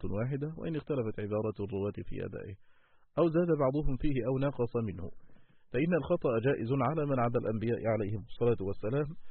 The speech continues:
ومن جعل من الناس كل رواية خالفت الأخرى مرة على حدة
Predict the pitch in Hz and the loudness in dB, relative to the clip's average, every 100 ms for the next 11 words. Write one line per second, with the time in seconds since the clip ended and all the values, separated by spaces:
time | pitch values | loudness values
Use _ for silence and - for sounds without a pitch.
0 | - - - 185 185 131 123 107 104 98 | -8 -8 -6 -2 0 2 2 0 -2 0
1 | 113 - 101 - 160 131 107 98 101 110 | -2 -2 -8 -6 -4 2 2 2 2 4
2 | 92 95 - 107 107 107 98 85 107 101 | 2 -2 -2 0 2 0 0 -2 -2 0
3 | 120 120 92 92 87 87 90 110 92 | 0 0 -2 -4 -4 -4 -4 -4 -4